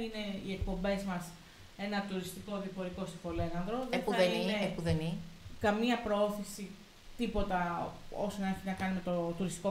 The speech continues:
Speaker 1: κομμάτι της Φολεγάνδρου. Θα μιλήσουμε για αυτά που λέγαμε, τη λαογραφία, τον πολιτισμό, την παράδοση της Φολεγάνδρου.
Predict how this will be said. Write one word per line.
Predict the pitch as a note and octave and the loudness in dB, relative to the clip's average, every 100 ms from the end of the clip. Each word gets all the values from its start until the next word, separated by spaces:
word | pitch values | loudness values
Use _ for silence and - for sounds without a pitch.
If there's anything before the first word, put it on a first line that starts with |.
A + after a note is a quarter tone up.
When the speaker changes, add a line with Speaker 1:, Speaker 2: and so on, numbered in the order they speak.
| F#3+ | 2
Speaker 1:
κομμάτι | F#3 F3 | 0 -2
της | - | -4
Φολεγάνδρου. | F3 F3+ A#3+ D4 D4 - | -4 -2 -2 -2 -4 -4
Θα | G#3+ - | -4 -2
μιλήσουμε | G3 B3 A#3+ A#3 - - | -2 -2 -2 -2 -4 -4
για | F#3 | -4
αυτά | - - | -4 -4
που | G3 | -2
λέγαμε, | F#3 E3 E3 | -2 -2 -2
τη | E3+ | 0
λαογραφία, | E3 E3+ E3+ A3+ | 0 0 0 -2
τον | F#3+ | -2
πολιτισμό, | F3 D#3+ - G3+ G3+ | -2 -2 -4 -2 0
την | F#3+ | 0
παράδοση | F#3 F#3 | 0 -2
της | - F3+ | -4 -6
Φολεγάνδρου. | E3+ E3 E3 | -8 -6 -6